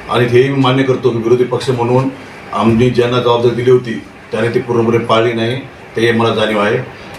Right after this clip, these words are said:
आणि आपल्या सर्वांना एक माझा प्रश्न होता की काल त्यांनी सांगितलं की व्यापाराला संरक्षण दिलं पाहिजे म्हणून, नाही तर बसले सगळे चेहरे पहा, तुम्हाला वाटते का आमच्या कुणामुळे व्यापाराला त्रास होईल? तुम्ही सांगा, इथं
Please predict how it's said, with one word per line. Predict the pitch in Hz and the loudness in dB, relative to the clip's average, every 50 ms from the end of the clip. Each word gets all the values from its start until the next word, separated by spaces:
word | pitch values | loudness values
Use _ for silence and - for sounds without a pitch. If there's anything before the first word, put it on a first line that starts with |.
| - | -6
आणि | - 120 120 | -2 -2 0
आपल्या | 117 - 131 123 | 0 0 0 0
सर्वांना | - 123 120 123 123 127 127 | 0 0 0 2 2 2 0
एक | 123 - - - | -2 -4 -12 -12
माझा | 113 110 117 117 113 120 120 117 117 117 110 110 107 - - - - - - - | -8 -4 -4 -2 0 2 2 2 2 2 2 2 0 -2 -4 -10 -16 -10 -4 0
प्रश्न | 131 127 - - 135 | 0 0 0 0 0
होता | 131 98 113 110 - - - - - - - - - - - - | 0 0 0 -2 -4 -4 -6 -12 -16 -16 -16 -18 -20 -16 -10 -6
की | 127 | -6
काल | - - 131 139 135 | -4 0 0 0 2
त्यांनी | 135 135 131 135 131 | 2 0 0 0 -2
सांगितलं | - 127 120 113 117 123 | -2 -4 -4 -2 -2 0
की | 135 131 | 0 2
व्यापाराला | 127 120 - - 127 120 127 120 | 2 2 0 0 -2 -2 -2 -2
संरक्षण | - - 120 120 113 120 117 104 | 0 0 -2 -2 -2 -2 -4 -2
दिलं | 104 104 | -2 -2
पाहिजे | 92 98 95 95 90 | -2 0 0 0 -2
म्हणून, | 85 87 85 - - - - - - - - - - - - - - - | -2 -4 -8 -10 -12 -16 -18 -18 -18 -18 -18 -18 -18 -18 -18 -14 -8 -4
नाही | - - 117 - | -2 0 0 2
तर | 139 127 | 2 2
बसले | 123 123 120 127 135 131 | 2 0 0 2 2 2
सगळे | - 135 135 131 | 2 2 0 0
चेहरे | 131 - 135 139 135 135 | 0 2 2 4 4 4
पहा, | 127 127 120 113 - | 4 2 0 -2 -2
तुम्हाला | - - - 131 127 123 123 | -4 -6 -4 -2 0 2 2
वाटते | 123 - - 135 | 2 0 0 0
का | 131 123 | 0 0
आमच्या | 120 117 113 113 127 | 0 -2 -2 -2 -4
कुणामुळे | 113 113 113 120 117 120 123 120 | -4 -4 -2 -2 0 0 0 0
व्यापाराला | 117 113 110 120 120 107 110 | 0 0 0 0 -2 -2 0
त्रास | 113 110 110 | 0 0 0
होईल? | 104 107 107 107 110 | -2 -2 -4 -4 -4
तुम्ही | 110 - - - - - - - - - - - - - - - - - - 143 147 | -6 -6 -6 -8 -12 -14 -14 -14 -14 -14 -14 -14 -14 -14 -14 -14 -14 -8 -2 0 2
सांगा, | 139 139 151 147 - - - | 2 2 2 0 0 -4 -6
इथं | - 110 127 | -4 -2 -4